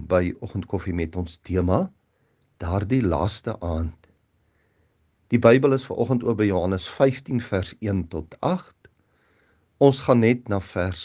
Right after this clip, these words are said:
vyf luister. "Ek is die wingerdstok, julle die lote. Wie in my bly en ek in hom, dra baie vrugte.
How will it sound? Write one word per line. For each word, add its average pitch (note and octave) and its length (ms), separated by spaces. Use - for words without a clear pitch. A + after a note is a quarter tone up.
vyf C#3+ 260
luister. D#2+ 560
"Ek A#2 240
is - 80
die E3 240
wingerdstok, G2 640
julle A2+ 400
die D#3+ 80
lote. F#2 480
Wie G#2 240
in A2+ 160
my B2+ 300
bly G#2 400
en G2+ 240
ek C3+ 240
in G2 80
hom, A2 260
dra G2+ 320
baie F#2 400
vrugte. D2+ 480